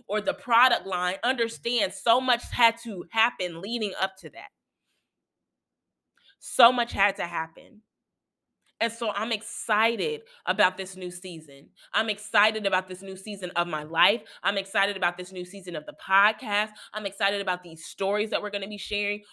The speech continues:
over the next several weeks. And I hope that you will join me every single week. I see our numbers and I see that they've gone down. And, you know, part of that is,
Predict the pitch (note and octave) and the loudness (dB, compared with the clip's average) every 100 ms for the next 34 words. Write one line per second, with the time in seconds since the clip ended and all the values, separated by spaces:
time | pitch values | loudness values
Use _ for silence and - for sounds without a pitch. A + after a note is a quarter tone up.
0 | - G3+ G#3 G3 G3 G3 - G3+ G3 F#3+ | -8 -6 -4 -4 -2 -4 -2 -4 -2 -4
1 | F3+ G3+ G3 - - - G3 F3+ - A3+ | -6 -8 -12 -18 -20 -6 0 0 0 -4
2 | A#3 G3+ - G#3 G3 F#3+ G3+ G3 F#3 - | -4 -6 -8 -8 -6 -4 -4 -4 -10 -16
3 | _ _ G3+ A3 G#3+ A3+ A#3 A3+ _ - | _ _ 6 6 4 -6 -8 -12 _ -14
4 | - A3 A3 G3+ F#3+ F#3+ _ - D#3+ F#3+ | -4 -2 0 0 -2 -4 _ -14 -6 -6
5 | C3 _ _ _ _ _ _ _ _ _ | -8 _ _ _ _ _ _ _ _ _
6 | _ _ _ _ _ _ _ - - A#3 | _ _ _ _ _ _ _ -2 2 2
7 | A#3+ B3+ A3+ G3 F#3+ G#3+ A3+ A#3+ B3+ G3+ | 2 2 2 2 -2 -2 -2 -4 -2 0
8 | F#3+ G3+ B3+ G#3+ G3+ G3+ F#3+ F3+ F3+ E3 | 0 -2 -10 -10 -6 -6 -4 -4 -4 -4
9 | E3+ F#3+ G#3+ A3 A3+ - - F3+ F#3+ A#3 | -2 -2 -2 -6 -14 -20 -10 -8 -6 -2
10 | G3+ F3+ F3+ A3 A#3 A3 G3+ F#3 | -2 -2 -2 -2 0 2 0 -2